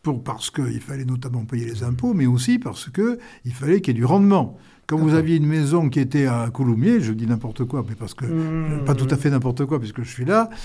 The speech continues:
Speaker 1: euh, elle va pas bon, très facilement se vendre, ou en tout cas, si on se vend, ça va pas faire grand-chose, ça, bon. Donc, en réalité, on a vendu et on a placé, cette, cette, c'est les sommes que nous recevions, en, euh, en actions, en obligations, enfin, et cetera, enfin,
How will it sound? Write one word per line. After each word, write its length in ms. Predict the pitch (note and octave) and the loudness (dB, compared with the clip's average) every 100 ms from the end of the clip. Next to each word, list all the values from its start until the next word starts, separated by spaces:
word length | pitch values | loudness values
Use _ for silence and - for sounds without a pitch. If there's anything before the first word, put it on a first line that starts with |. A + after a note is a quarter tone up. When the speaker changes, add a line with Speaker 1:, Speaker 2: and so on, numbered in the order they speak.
| - - C#3 | -12 -12 -8
Speaker 1:
euh, 260 | D3 C#3 A#2+ - - _ - | -4 -4 -6 -12 -20 _ 0
elle 140 | D3+ | 2
va 140 | C#3+ | 4
pas 140 | C3+ G3 | 2 4
bon, 240 | D3+ C#3+ B2+ B2 | 4 2 0 -6
très 140 | - E3+ | 0 2
facilement 380 | E3 - D3+ F#3 | 2 2 2 4
se 120 | F3+ | 4
vendre, 380 | F3 F#3 C#3 B2 | 4 4 4 2
ou 20 | |
en 80 | C3 | 2
tout 120 | B2 | 0
cas, 140 | F#3+ | 0
si 140 | E3 D#3 | 0 0
on 60 | C#3 | -2
se 140 | - | 0
vend, 220 | C3 F3 | 0 0
ça 160 | F#3 D#3 | 0 -2
va 80 | B2+ | -2
pas 120 | C3+ | -4
faire 180 | B2 E3+ | -2 -2
grand-chose, 600 | D3+ E3 A3 F#3+ B2+ A2 B2 | 0 2 4 4 4 0 -6
ça, 120 | B2+ A#2+ G#2+ B2+ | -8 -12 -10 -12
bon. 120 | A#2+ - - - - - | -12 -14 -20 -20 -20 -2
Donc, 300 | D#3+ F3 B2+ | 2 4 2
en 140 | D#3+ D#3 | 0 2
réalité, 520 | D#3 D3+ D3 A#3+ A#3+ | 2 2 -2 -2 -2
on 120 | D#3+ D3+ | 0 0
a 80 | |
vendu 600 | C#3+ F3+ F3+ D#3 G3+ B3 - | 2 4 4 4 2 2 4
et 120 | E3+ | 4
on 100 | D#3 | 6
a 80 | D3+ | 2
placé, 580 | C3+ F3 - A#3+ A3 - - _ _ _ | 2 0 2 0 0 -2 -14 _ _ _
cette, 440 | - - _ - B2 | -20 -20 _ -12 -10
cette, 220 | C3 B2 | -10 -10
c'est 360 | - C3 - C3+ | -10 -12 -6 -2
les 120 | B2+ | -2
sommes 260 | B2+ E3+ | 0 0
que 80 | D3 | 0
nous 80 | A#2+ | -2
recevions, 640 | B2+ B2+ B2+ A#2 D#3+ G#3+ A3 - - - _ | -2 -4 -4 -2 -2 -2 -4 -14 -20 -20 _
en, 480 | E3 E3 D#3+ D3 C#3 | -2 0 0 0 2
euh, 320 | B2+ B2 A#2 - - _ | 2 2 0 -6 -18 _
en 120 | A#2 | -8
actions, 580 | G#2 - D#3 D#3+ F#3 F3 | -6 -4 0 0 0 -2
en 80 | B2 | 0
obligations, 720 | A#2 A#2+ - - D3+ D3+ E3+ | 0 -2 -4 -6 -4 -2 -2
enfin, 180 | C3 G#2+ | -4 -10
et 40 | |
cetera, 320 | - B2 F#3+ G#3 | -14 -6 -4 -4
enfin, 300 | G2 B2 | -6 -12